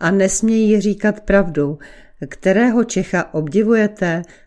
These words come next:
Co si myslí o Angele Merkelové? A proč jsou unavené mozky Němců na konci svých sil?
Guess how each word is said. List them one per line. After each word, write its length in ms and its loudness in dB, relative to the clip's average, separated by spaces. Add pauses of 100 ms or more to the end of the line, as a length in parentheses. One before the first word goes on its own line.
Co 120 -2
si 180 0
myslí 540 -2
o 240 -6
Angele 400 0
Merkelové? 840 -2 (360)
A 120 -6
proč 480 0
jsou 460 -2
unavené 600 0
mozky 500 -2
Němců 720 -4 (320)
na 200 2
konci 580 2
svých 720 -4
sil? 260 -2